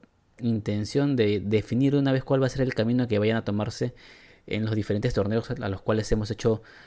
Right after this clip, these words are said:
mención en este, en este episodio. Le doy pase también, antes de, de cerrar el programa, al señor, eh, Walter López, que siempre es a-, acla-, aclamado, eh, por sus seguidores. Eh, Walter, tus opiniones finales.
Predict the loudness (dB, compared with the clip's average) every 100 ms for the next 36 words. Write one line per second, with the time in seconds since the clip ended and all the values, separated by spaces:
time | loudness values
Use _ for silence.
0 | -14 -6 -4 0 2 2 0 -8 _ -6
1 | -4 -2 -4 0 0 0 -2 -2 0 2
2 | 2 2 -4 -8 -8 2 6 6 6 0
3 | -6 -10 -2 4 6 6 2 -4 -14 -4
4 | 2 2 4 2 2 0 0 0 2 4
5 | 4 4 2 6 8 8 8 8 8 6
6 | 2 -8 -6 -4 -2 0 2 2 2 2
7 | 2 0 2 2 2 2 0 0 -4 -2
8 | -2 0 0 -2 -16 -20 _ -4 -2 -2
9 | 2 2 2 0 -2 0 2 2 2 2
10 | 0 -2 _ _ -20 -20 _ 4 6 6
11 | 6 4 2 -2 _ _ _ -20 _ _
12 | _ 0 4 4 2 -2 -2 2 4 4
13 | 2 -2 4 4 6 4 2 -4 -4 -2
14 | 2 4 4 4 4 2 2 -4